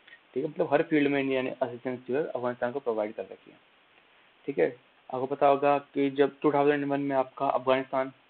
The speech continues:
में जो आपका तालिबान का रिजाइम था, वो ख़त्म हो चुका था। अब, अ, अमेरिका ने उसको ख़त्म कर, कर दिया था। तो जब से जो है India ने three billion dollars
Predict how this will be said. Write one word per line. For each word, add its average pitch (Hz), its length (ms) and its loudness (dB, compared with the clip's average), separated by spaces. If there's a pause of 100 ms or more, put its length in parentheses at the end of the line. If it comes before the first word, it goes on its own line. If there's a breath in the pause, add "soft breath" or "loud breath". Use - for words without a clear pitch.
(160)
में 127 100 -4
जो 131 60 0
आपका 127 240 -2
तालिबान 131 400 4
का 139 80 -2
रिजाइम 123 340 0
था, 139 220 -8 (560)
वो 120 80 -2
ख़त्म 131 280 0
हो 131 80 -4
चुका 131 260 -2
था। 139 320 -2
अब, 127 160 -4
अ, 120 400 4
अमेरिका 123 380 0
ने 127 100 -4
उसको 127 240 -6
ख़त्म 123 140 -4
कर, 120 100 -6 (180)
कर 120 120 2
दिया 131 240 2
था। 135 80 0
तो - 420 -20
जब 143 260 0
से 156 100 0
जो 131 160 0
है 131 160 -2 (360)
India 135 280 2
ने 123 140 -2 (340)
three 156 160 2
billion 135 340 2
dollars 120 300 2